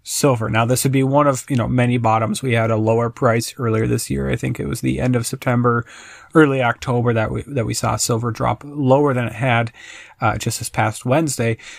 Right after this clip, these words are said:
But on this past Wednesday, post F O M C meeting, we saw silver, the price of silver drop to,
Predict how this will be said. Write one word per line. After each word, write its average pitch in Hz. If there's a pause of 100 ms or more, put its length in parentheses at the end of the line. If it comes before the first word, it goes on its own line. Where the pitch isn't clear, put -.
(140)
But 208
on 196
this 160
past 139
Wednesday, 123
post -
F 143
O 147
M 135
C 170
meeting, 139
we 131
saw 175
silver, 135
the 120
price 139
of 117
silver 120
drop 117
to, 113